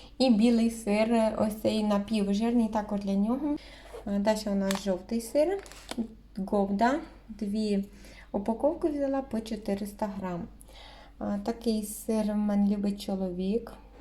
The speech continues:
То він вже взяв тих три упаковки. Дві упаковки від Президент. І одну ось таку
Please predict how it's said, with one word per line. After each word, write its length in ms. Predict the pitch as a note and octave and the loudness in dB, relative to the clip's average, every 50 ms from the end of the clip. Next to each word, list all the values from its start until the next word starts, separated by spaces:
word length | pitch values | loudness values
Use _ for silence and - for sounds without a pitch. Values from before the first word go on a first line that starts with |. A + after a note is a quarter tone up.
| - - - - - - | -20 -20 -20 -20 -10 -4
То 260 | - G3+ G3+ G3+ G3 G3 | -2 0 0 0 0 0
він 240 | G#3 G#3 G3+ G3 F#3+ | 2 4 6 6 4
вже 220 | F#3+ F#3+ - F#3+ | 4 0 -2 -4
взяв 640 | F#3 - - - - G3 F#3+ G3 G3 G#3 A3+ A#3+ - | -6 -6 -10 -6 -2 0 2 4 4 2 2 -2 -6
тих 200 | - G3+ G3+ G3+ | -4 -4 -4 -4
три 460 | - - - - G#3+ G#3+ G#3 G3+ G3+ G3+ G3+ G3+ - - | -8 -10 -8 -6 -2 0 2 2 2 2 0 -4 -8 -6
упаковки. 880 | - G#3+ - - G#3+ G3+ - - F#3+ F#3 F#3 F#3+ F#3+ - - B3 B3+ D4+ F4 - - - - - - - - - - | -6 -4 -4 -4 -4 -6 -4 -4 -4 -2 -2 -2 -4 -2 0 2 2 2 0 -4 -10 -18 -20 -20 -20 -20 -20 -10 0
Дві 160 | A#3 A#3 A3+ | 4 4 4
упаковки 800 | A3 G3+ G3+ - - G3+ - - G#3+ G#3+ G3+ G3+ - G3+ F#3+ F#3+ F#3+ | 4 2 -2 -6 -8 -6 -2 -2 -2 -2 -2 -4 -4 -4 -4 -4 -4
від 220 | G#3+ G3+ G3+ - | -4 -6 -4 -6
Президент. 720 | - G3 G3 G3 G#3 F#3+ F#3 - - A3 A#3+ C4+ D#4+ F4+ - - - - - - - - - - - - - - - - - - - | -4 -4 -4 -4 -4 -6 -6 -4 -2 -2 0 0 -2 -4 -6 -10 -16 -20 -20 -20 -20 -20 -20 -20 -20 -20 -20 -20 -20 -20 -20 -10 -2
І 160 | - A#3+ C4+ | 0 2 2
одну 420 | C4 A#3 G3+ G3 G#3 G#3+ A3+ A3+ - | 2 2 2 2 2 2 2 2 2
ось 160 | - G#3 G3+ - | 0 0 -2 -2
таку 440 | - G3+ G3+ - - F3 E3+ F3 | -6 -10 -10 -6 -4 -4 -4 -4